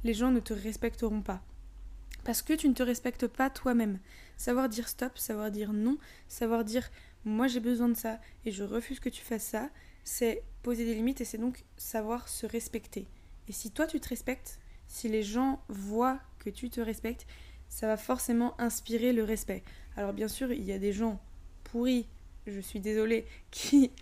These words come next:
<laughs> n'en auront rien à faire et qui vont malgré tout te manquer de respect. Mais si toi, tu sais déjà dire stop, bah, c'est déjà, oula. <laughs> J'ai allumé la lumière sans faire exprès.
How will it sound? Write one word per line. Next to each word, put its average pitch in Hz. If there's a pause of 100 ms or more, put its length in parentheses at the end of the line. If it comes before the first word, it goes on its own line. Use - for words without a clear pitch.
<laughs> -
n'en 208
auront 226
rien 226
à 226
faire 233
et 214
qui 220
vont 254
malgré 226
tout 233
te -
manquer 208
de 214
respect. 233 (340)
Mais 226
si 220
toi, 285
tu 254
sais 254
déjà 233 (300)
dire 214
stop, - (580)
bah, 226 (320)
c'est -
déjà, 220
oula. 214 (560)
<laughs> -
J'ai 214
allumé 226
la 196
lumière 226
sans -
faire 196
exprès. 302